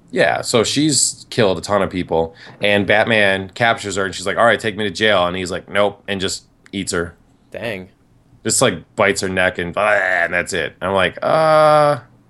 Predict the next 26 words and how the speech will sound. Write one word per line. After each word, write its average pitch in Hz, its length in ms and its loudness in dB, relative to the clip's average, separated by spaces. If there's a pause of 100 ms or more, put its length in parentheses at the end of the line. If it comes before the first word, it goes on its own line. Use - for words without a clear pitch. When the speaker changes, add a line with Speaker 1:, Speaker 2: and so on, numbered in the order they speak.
(560)
Speaker 1:
all 143 240 4
right." 135 420 4 (320)
Speaker 2:
That's - 220 -14
too 139 120 -8
bad. 110 200 -2
They 135 80 -4
should 185 180 -8
have 160 80 -10
done, 156 180 -4
I - 60 -8
mean, 127 280 -4 (260)
if 131 160 -8
they 180 100 -6
had 190 100 -4
the 139 60 0
balls 143 460 2
to 123 100 -10
do 113 140 -8
Joker 95 640 -6 (100)
right 95 240 -6
then, 92 280 -10
that 104 180 -2
would 104 100 -8
have 95 100 -10
been, 90 380 -8 (560)
like, 87 400 -10